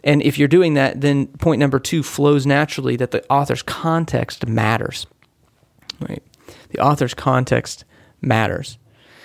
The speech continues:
Now, the third point here is that we don't stop there. And this is gonna be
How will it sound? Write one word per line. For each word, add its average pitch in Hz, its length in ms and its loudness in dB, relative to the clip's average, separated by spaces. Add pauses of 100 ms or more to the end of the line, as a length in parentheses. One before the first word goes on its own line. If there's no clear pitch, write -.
(240)
Now, 151 160 4
the 151 120 0
third 196 640 2 (160)
point 120 400 0 (440)
here 117 520 2
is 147 220 2
that 147 140 2
we 156 120 2
don't 160 280 0
stop - 480 0
there. 107 200 0
And 120 160 0
this 202 160 2
is 143 240 0
gonna 143 260 2
be 123 400 0